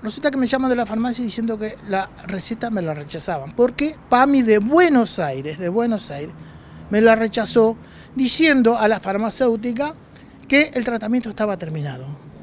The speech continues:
Yo no entiendo qué corno saben ellos si mi tratamiento está terminado. Eso lo, lo decide el médico, no pami.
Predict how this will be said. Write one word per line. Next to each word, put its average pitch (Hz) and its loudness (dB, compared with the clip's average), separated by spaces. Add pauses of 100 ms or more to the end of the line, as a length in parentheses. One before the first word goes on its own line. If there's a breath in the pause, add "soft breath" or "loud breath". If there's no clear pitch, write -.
(840)
Yo - -2
no 359 0
entiendo 294 -2
qué 370 2
corno 339 0
saben 320 0
ellos 302 -6
si 247 -2
mi 240 2
tratamiento 226 -4
está 262 0
terminado. 262 -2
Eso 269 -6
lo, 247 0
lo 240 2
decide 269 -2
el 214 8
médico, 226 6
no 330 6
pami. 165 2